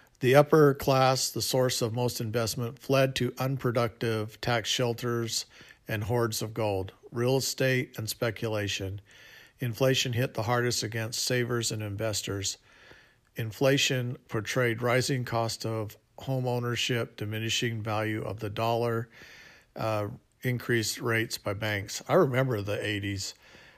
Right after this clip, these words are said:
Uh, I had, uh, um, loan, I had earned money and saved, uh, uh, and put them into C Ds in the bank. And at one point,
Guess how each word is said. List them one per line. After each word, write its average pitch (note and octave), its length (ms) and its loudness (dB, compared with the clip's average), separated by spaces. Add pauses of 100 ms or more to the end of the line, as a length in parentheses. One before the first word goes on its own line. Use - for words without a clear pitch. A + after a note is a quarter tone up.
(120)
Uh, G#2+ 420 -4 (140)
I A#2+ 140 -4
had, A2 440 -2
uh, G2 280 -4 (560)
um, G2 580 -8 (400)
loan, A#2 380 -2 (100)
I A#2 100 -4
had A2+ 360 -4 (240)
earned C3 300 0
money B2 340 -2
and G#2 180 -6
saved, A#2+ 480 0
uh, G#2+ 260 -4 (680)
uh, G#2 360 -8 (120)
and G#2+ 160 -10
put B2 260 -6
them A#2 240 -4
into G#2+ 400 -6
C A#2+ 300 -2
Ds A#2 320 -2
in G#2+ 120 -8
the G2+ 80 -6
bank. B2 500 -4 (160)
And G#2+ 360 -4
at - 140 -10
one D3+ 240 -2 (180)
point, A2+ 520 0